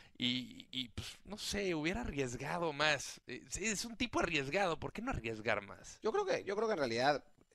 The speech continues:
Speaker 2: hay, hay partidos en donde, pues, la suerte no está contigo, ¿no?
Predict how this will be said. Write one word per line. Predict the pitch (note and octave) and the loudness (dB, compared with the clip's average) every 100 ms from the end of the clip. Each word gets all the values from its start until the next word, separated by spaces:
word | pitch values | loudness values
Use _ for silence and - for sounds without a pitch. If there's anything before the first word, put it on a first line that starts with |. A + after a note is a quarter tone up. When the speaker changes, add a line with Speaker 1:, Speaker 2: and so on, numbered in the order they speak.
| - | -6
Speaker 2:
hay, | - F#3 - - | -2 -2 -2 0
hay | F3+ | 2
partidos | A3+ - G#3+ G3+ | 2 2 0 0
en | D#3+ | -2
donde, | B2+ A2 A2 - - - - | -2 0 0 -2 -14 -20 -16
pues, | - | -6
la | A2 | -6
suerte | - E3 F3 | -4 -6 -6
no | D#3+ | -8
está | - | -8
contigo, | D#3 B2+ - B2+ D2 | -10 -12 -12 -10 -10
¿no? | E2 - | -10 -12